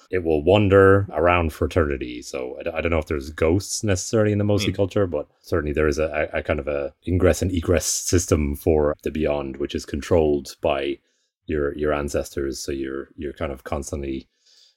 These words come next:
Speaker 1: sort of thinking about how they would be looking down upon the things that you're doing and, and the way that you're living your life.
Speaker 2: I mean, that, that probably also helps with a sort of a engendering of respect towards the elderly while they're alive as well, 'cause they're
Speaker 1: Hmm.
Speaker 2: like, "I'm about to
Speaker 1: Oh, yeah.
Speaker 2: become really powerful, so,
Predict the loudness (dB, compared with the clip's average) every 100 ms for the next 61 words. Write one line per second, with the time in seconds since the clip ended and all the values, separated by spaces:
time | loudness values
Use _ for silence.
0 | _ -14 -6 -4 -2 -2 -2 -2 -4 0
1 | 0 2 0 -2 -2 -2 -2 -2 -2 -4
2 | -6 -6 -6 -6 -12 -18 -12 -8 -8 -8
3 | -8 -6 -6 -6 -8 -14 -20 -20 _ -18
4 | -14 -10 -10 -10 -12 -12 -14 -10 -8 -4
5 | 0 0 2 2 2 4 4 2 4 4
6 | 4 2 0 -4 -2 -2 -4 -2 -2 -2
7 | -2 -2 -4 -6 -2 -2 -2 -4 -4 -8
8 | -8 -6 -6 -6 -6 -6 -4 -4 -2 0
9 | 0 0 -2 -4 _ -2 0 2 2 2
10 | 2 0 0 2 2 2 2 4 6 4
11 | 2 -2 -2 2 6 8 8 6 -2 _
12 | _ _ 2 4 4 4 2 -2 4 6
13 | 8 8 6 2 2 2 4 4 2 2
14 | 2 2 -2 -4 -4 2 2 4 0 -4